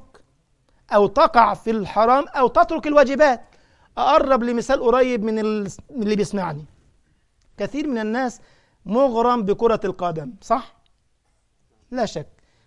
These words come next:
ولا بقى اما يكون بقى المونديال والمنتخب الوطني، ها؟ الماتش كام دقيقة؟ تسعون دقيقة. يقعد ينشغل بالماتش، تمام؟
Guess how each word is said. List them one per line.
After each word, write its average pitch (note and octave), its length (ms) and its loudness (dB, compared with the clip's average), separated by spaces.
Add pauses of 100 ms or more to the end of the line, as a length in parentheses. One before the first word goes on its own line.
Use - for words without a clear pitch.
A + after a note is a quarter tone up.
(100)
ولا F3+ 200 -4
بقى A3 140 -4
اما G3+ 140 -4
يكون G#3+ 260 -8
بقى A3 160 -4
المونديال G#3+ 760 -4
والمنتخب G3 720 -6
الوطني، G3 560 0 (880)
ها؟ C#4+ 260 -2 (920)
الماتش A#3 460 -4
كام A3+ 260 -6
دقيقة؟ G3+ 480 -8 (1300)
تسعون G#3+ 600 -8
دقيقة. G3 460 -12 (1500)
يقعد G#3 440 -4 (400)
ينشغل G3+ 440 -6
بالماتش، E3+ 720 -12 (760)
تمام؟ A3+ 400 -4